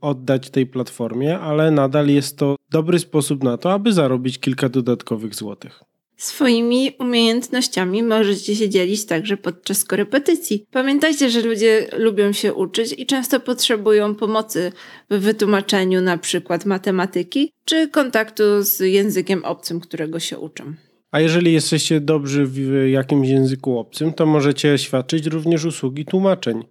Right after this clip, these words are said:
Speaker 1: Niekoniecznie przysięgłych, ale często zdarza się, że ktoś potrzebuje dłuższych tekstów po prostu do przetłumaczenia.
Speaker 2: Tak, wiele sklepów internetowych na przykład, albo firm, które działają w mediach społecznościowych.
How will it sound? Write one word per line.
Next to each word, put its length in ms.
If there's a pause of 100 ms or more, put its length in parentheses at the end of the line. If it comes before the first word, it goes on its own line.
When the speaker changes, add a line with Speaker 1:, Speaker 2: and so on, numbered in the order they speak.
(120)
Speaker 1:
Niekoniecznie 460
przysięgłych, 680
ale 320
często 380
zdarza 340
się, 160
że 100
ktoś 280
potrzebuje 760 (180)
dłuższych 520
tekstów 440
po 120
prostu 340
do 100
przetłumaczenia. 760 (440)
Speaker 2:
Tak, 320
wiele 220
sklepów 440
internetowych 800
na 120
przykład, 640
albo 340
firm, 360
które 600
działają 440
w 60
mediach 340
społecznościowych. 960